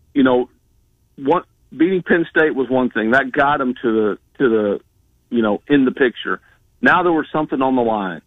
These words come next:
Okay, there was a, there was a division championship on the line, a chance to go play Ohio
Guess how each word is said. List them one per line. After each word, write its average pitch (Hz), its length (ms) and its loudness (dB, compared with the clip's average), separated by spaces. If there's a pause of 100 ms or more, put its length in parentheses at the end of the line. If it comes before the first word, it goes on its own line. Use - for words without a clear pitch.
(140)
Okay, 127 300 0
there 127 120 2
was 120 180 0
a, 104 160 -2
there 120 120 2
was 117 160 0
a 110 40 -2
division 151 440 0
championship 143 540 -2
on 135 140 0
the 131 80 0
line, 127 560 -2 (460)
a - 60 -10 (100)
chance 156 240 0
to 135 60 -6
go 143 120 2
play 139 280 -2
Ohio 131 380 -2